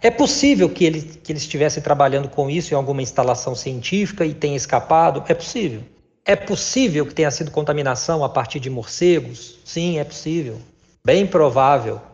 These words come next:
que no mercado lá tenha acontecido esse tipo de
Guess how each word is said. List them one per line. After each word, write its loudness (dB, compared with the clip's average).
que -12
no -8
mercado 0
lá -2
tenha -4
acontecido -6
esse -10
tipo -8
de -10